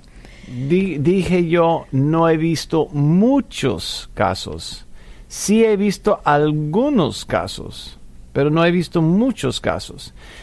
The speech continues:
Mi mamá se casó con un hombre que tenía treinta y dos años más que ella y él era la, no, ella era la sexta esposa de él. Y ella, cuando yo iba al colegio, vivíamos en Oso Grande, en Big Bear,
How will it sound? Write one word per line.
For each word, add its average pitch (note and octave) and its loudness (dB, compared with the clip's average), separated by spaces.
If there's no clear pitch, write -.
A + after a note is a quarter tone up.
Mi G#3 2
mamá A#3+ 2
se G#3 0
casó F3 2
con F3 2
un F3+ 4
hombre F3 2
que D3 -4
tenía D#3 0
treinta C#3+ 0
y C3+ 2
dos D3+ 2
años C#3+ 0
más C3+ -4
que C3+ 2
ella D3+ 4
y C3+ 4
él D#3 2
era D3 2
la, B2 4
no, C#3+ 2
ella E3 4
era D#3 4
la C#3 4
sexta - -2
esposa C#3+ -2
de A#2+ 2
él. G2 -2
Y C3 2
ella, D#3 2
cuando C#3 0
yo D3+ 2
iba E3+ 4
al C3 0
colegio, C3+ 0
vivíamos D3 0
en C3 0
Oso C#3+ -2
Grande, B2 0
en B2 0
Big B2+ -2
Bear, A2+ 0